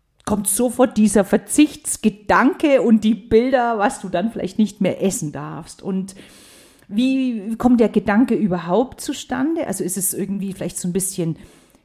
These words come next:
Schiss? Ich hab mal gelesen, boah, wenn man so viel Zucker isst in der heutigen Zeit, kann man an Diabetes erkranken. Oder, oder, also was ist so der Beweggrund, dass du dir vielleicht schon mal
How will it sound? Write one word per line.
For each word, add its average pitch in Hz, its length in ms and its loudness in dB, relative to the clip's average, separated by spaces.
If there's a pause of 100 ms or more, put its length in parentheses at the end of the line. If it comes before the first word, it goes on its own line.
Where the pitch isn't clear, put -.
Schiss? 269 600 0
Ich 202 120 -2
hab 170 120 -8
mal 165 100 -8
gelesen, 226 600 -4
boah, 202 180 -4
wenn 175 100 -10
man 160 80 -12
so - 140 -20
viel 165 140 -20
Zucker - 340 -14
isst 226 380 -4
in 170 60 -10
der 160 120 -6
heutigen 160 280 -10
Zeit, 214 560 -6
kann 175 120 -12
man 170 100 -12
an 160 80 -10
Diabetes 165 480 -8
erkranken. 190 560 -10 (320)
Oder, 254 320 2
oder, 190 160 -2
also 180 300 -8
was 311 400 -12 (260)
ist - 220 -6
so 247 120 -4
der 208 420 -2 (220)
Beweggrund, 220 960 2
dass 226 220 -2
du 214 80 -4
dir 214 480 -2
vielleicht 202 560 -2
schon 202 240 0
mal 196 540 0